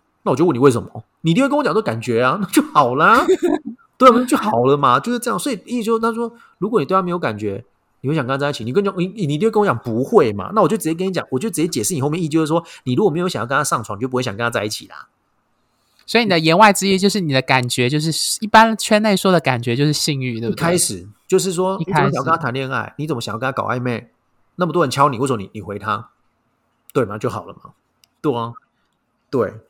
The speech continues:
Speaker 1: 所以我觉得重要性它是一个起点。
Speaker 2: 嗯。
Speaker 1: 那像刚才奶子讲的就是，哦，对啊，就是认识我们自己，那是，那是我们自己部分。但是如果你要跟别人连结，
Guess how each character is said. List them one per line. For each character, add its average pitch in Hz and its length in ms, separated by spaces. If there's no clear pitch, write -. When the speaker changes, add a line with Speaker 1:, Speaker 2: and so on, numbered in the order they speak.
Speaker 1:
所 - 160
以 208 40
我 143 60
觉 190 100
得 196 40
重 190 200
要 170 100
性 160 160
它 139 180
是 127 340
一 156 80
个 139 100
起 104 280
点。 104 240
Speaker 2:
嗯。 156 100
Speaker 1:
那 196 60
像 262 180
刚 269 100
才 247 60
奶 139 140
子 147 100
讲 143 160
的 135 60
就 196 100
是， 196 260
哦， 147 100
对 190 160
啊， 170 80
就 170 80
是 190 60
认 185 140
识 165 120
我 151 40
们 110 80
自 131 80
己， 147 40
那 160 100
是， 160 200
那 170 100
是 165 100
我 123 120
们 95 140
自 - 100
己 104 100
部 107 120
分。 104 220
但 156 140
是 175 60
如 175 100
果 117 120
你 110 80
要 113 60
跟 139 160
别 123 120
人 107 100
连 104 180
结， - 220